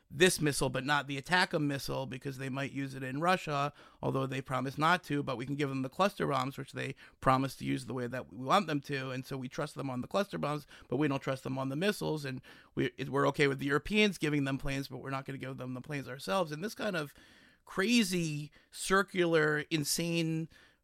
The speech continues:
you know, logic exists only inside the minds of a very few people at the top level of the Biden administration, and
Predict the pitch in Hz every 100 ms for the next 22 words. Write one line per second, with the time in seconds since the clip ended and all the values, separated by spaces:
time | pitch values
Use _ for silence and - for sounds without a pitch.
0 | _ - - 151 151 135 131 120 151 180
1 | 196 135 147 131 196 214 - 214 220 -
2 | 151 170 151 139 156 190 156 147 135 147
3 | 165 170 - 160 196 202 151 117 147 143
4 | 139 131 123 127 - 127 120 175 220 226
5 | 165 131 123 - 120 127 - 117 127 -
6 | - - - 139 139 135 -